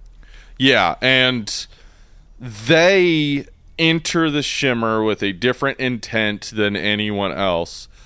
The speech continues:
And the Shimmer seems to amplify, uh, everything. It is, it is a, a prism through which all things,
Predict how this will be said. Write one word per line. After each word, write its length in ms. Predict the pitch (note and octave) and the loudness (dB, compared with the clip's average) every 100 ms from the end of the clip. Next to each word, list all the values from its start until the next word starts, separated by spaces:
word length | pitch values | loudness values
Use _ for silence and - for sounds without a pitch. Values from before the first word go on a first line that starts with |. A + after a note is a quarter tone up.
| - | -10
And 160 | - B2 | -4 -2
the 80 | B2 | 0
Shimmer 480 | - F3+ F#3 E3+ D#3 | 0 2 2 2 0
seems 600 | - C3 B2 A#2 A#2 - | 0 0 0 -4 -6 -10
to 300 | - A2+ G#2 - | -2 0 0 0
amplify, 1160 | D#3 F3 D#3+ E3 - C#3 B2 A2+ A2+ G#2+ G#2+ G#2 - - - - - - - - - - - - - - | 0 0 0 -2 2 4 4 4 4 4 0 -2 -10 -20 -20 -20 -20 -20 -20 -20 -20 -20 -20 -20 -20 -14
uh, 120 | - - - - | -12 -10 -10 0
everything. 600 | F3+ F#3+ D#3+ G2+ - - - | 2 4 2 -2 -10 -18 -4
It 180 | A2 C#3+ | 0 2
is, 240 | D3+ C#3+ | 2 2
it 160 | C3 C#3 | 0 0
is 160 | C#3 C3+ | 2 2
a, 220 | B2+ A#2+ | 2 2
a 140 | C3+ | 2
prism 840 | B2+ - - G3 G#3 E3 F#3 F3 D3+ | 0 -4 0 2 2 4 2 2 -4
through 380 | - D#3+ D3+ D3 | 0 2 4 2
which 560 | B2 C#3 C3+ - - - | 2 4 2 0 -6 0
all 340 | B2 B2+ C3 | 4 4 2
things, 840 | B2+ - B2+ A2+ A2+ A2 A2 - | 0 0 0 2 0 -4 -6 -8